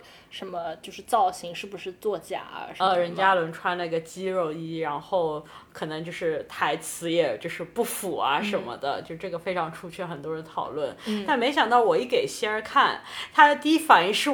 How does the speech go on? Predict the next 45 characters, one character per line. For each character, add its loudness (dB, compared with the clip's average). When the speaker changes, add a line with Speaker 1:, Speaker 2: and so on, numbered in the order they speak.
Speaker 2:
，“哇， 12
这 8
个 6
小 8
说 6
我 8
看 4
过， 2
Speaker 1:
对， -2
对。 4
Speaker 2:
超 10
苏 0
的。” 2
Speaker 1:
这 2
个 6
I 2
P 0
我 0
知 -12
道， 2
而 4
且 2
我 2
记 -10
得， 2
就 -4
虽 -2
然 2
不 -6
是 -12
最 -4
近 -4
看， -4
但 0
是 -2
我， 2
我 2
以 -6
前 -8
看 -2
的 -2
时 -2
候， 0
我 -2
是， -6